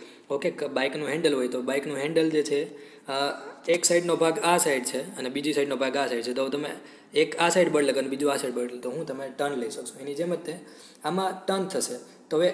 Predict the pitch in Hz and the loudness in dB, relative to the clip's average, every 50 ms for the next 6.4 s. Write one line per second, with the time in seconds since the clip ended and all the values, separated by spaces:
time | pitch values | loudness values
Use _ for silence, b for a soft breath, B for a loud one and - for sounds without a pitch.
0 | - - - 156 175 185 196 196 190 190 185 170 143 - - 160 151 - 170 175 | 0 -2 0 2 2 4 4 4 4 4 2 2 2 0 -4 -8 -2 0 2 2
1 | 202 208 196 - - 214 202 156 - - - - - B B B B B - _ | 2 2 0 2 4 6 6 6 4 0 -8 -12 -14 B B B B B -20 _
2 | - 151 147 165 165 160 151 170 190 190 180 185 175 160 127 117 139 - - 143 | 0 2 4 4 4 4 2 2 2 2 2 0 0 0 0 0 -2 -2 0 -2
3 | 147 143 151 151 151 151 127 143 135 151 160 160 151 147 135 127 120 - 120 - | 0 0 -2 -4 -4 -4 -4 -4 -6 -6 -6 -6 -6 -6 -6 -8 -8 -10 -12 -10
4 | - 123 - - - - - - - 156 147 143 156 175 165 - 151 147 151 - | -8 -8 -8 -8 -14 -20 -20 -16 -6 -6 -2 2 2 0 2 4 2 2 2 2
5 | 160 131 - - 151 147 165 156 151 143 143 160 160 156 - 165 156 - 156 147 | 0 -2 2 0 0 0 2 -2 -2 0 0 0 0 0 -4 -6 -4 -2 -2 0
6 | 135 139 147 160 151 - - 123 | 2 2 2 2 2 2 -2 -6